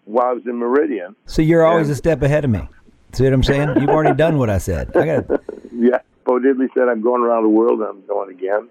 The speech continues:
Speaker 2: Yeah.
Speaker 1: Hey, Bo Diddley.
Speaker 2: <laughs>
Speaker 1: Been around the world, been
Speaker 2: Yeah.
Speaker 1: around the world, and I'm going again.
Speaker 2: Yeah.
Speaker 1: So Muddy Waters, I picked Muddy Waters, okay?
Speaker 2: Yeah.
Speaker 1: So I'm, I'm, so Muddy Waters drives me crazy. He always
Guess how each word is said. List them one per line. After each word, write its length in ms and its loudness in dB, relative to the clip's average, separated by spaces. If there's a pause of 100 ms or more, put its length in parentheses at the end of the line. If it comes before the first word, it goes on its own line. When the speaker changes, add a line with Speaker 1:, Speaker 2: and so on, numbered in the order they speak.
(100)
Speaker 2:
Yeah. 200 4
Speaker 1:
Hey, 380 -2
Bo 220 0
Diddley. 400 0
Speaker 2:
<laughs> 360 -10 (280)
Speaker 1:
Been 120 2
around 240 2
the 60 -4
world, 240 -2 (340)
been 160 2
Speaker 2:
Yeah. 40 0
Speaker 1:
around 200 0
the 80 0
world, 240 0
and 40 -6
I'm 120 -4
going 200 0
again. 220 -4
Speaker 2:
Yeah. 280 2
Speaker 1:
So 100 4
Muddy 260 0
Waters, 500 -2
I 40 -4
picked 280 -2
Muddy 220 -2
Waters, 460 -4
okay? 340 0 (120)
Speaker 2:
Yeah. 260 2
Speaker 1:
So 100 2
I'm, 240 -4
I'm, 260 -2 (320)
so 120 2
Muddy 260 2
Waters 480 0 (180)
drives 300 0
me 100 -8
crazy. 540 -2
He 160 -2
always 240 0